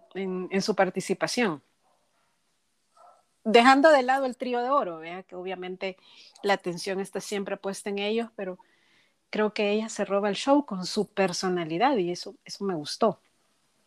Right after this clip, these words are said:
Pero me hicieron falta, o sea, me hubiera gustado ver a McGonagall y otros personajes que faltaron, pues.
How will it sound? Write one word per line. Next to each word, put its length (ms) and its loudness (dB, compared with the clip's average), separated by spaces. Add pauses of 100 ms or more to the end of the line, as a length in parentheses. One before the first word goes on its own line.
(1500)
Pero 340 8
me 160 -2
hicieron 380 -4
falta, 380 2
o 40 -6
sea, 140 -8
me 100 -8
hubiera 200 -6
gustado 500 -4
ver 160 -8
a 60 -6
McGonagall 880 -6 (1120)
y 320 2
otros 640 2 (320)
personajes 880 0 (800)
que 160 0
faltaron, 680 0
pues. 400 -16